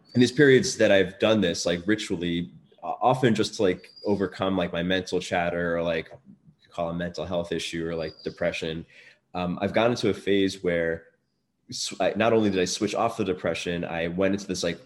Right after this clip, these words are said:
mode of, like, hyper creativity, whether cre-, creative, uh, creating, like, artistically through writing or just, like, making things happen in my life, which we can maybe call,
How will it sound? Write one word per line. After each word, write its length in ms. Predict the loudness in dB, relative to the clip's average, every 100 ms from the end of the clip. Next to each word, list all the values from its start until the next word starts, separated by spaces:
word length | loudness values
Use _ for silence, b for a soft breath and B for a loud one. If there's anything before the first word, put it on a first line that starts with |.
| _
mode 300 | -2 2 2
of, 140 | 2 -6
like, 140 | -8
hyper 360 | -4 -2 0 -2
creativity, 640 | 0 -2 0 -4 -4 -6
whether 240 | -6 -4 -6
cre-, 340 | -4 -2 -2
creative, 440 | -4 -2 -2 -2 -6
uh, 140 | -6 -6
creating, 600 | 0 2 4 2 0 -6 B B
like, 120 | -6
artistically 640 | 0 2 0 -2 -2 -4
through 180 | -4 -4
writing 480 | 0 0 0 -2 -4 B B
or 180 | 6 8
just, 120 | 8
like, 120 | 4 4
making 440 | 4 2 0 0
things 260 | 0 -2 -2
happen 340 | -4 -4 -4
in 60 | -4
my 100 | -2
life, 280 | -2 -4
which 180 | -6 -10
we 60 | -8
can 120 | -6
maybe 240 | -6 -6
call, 380 | -6 -4 -4 -6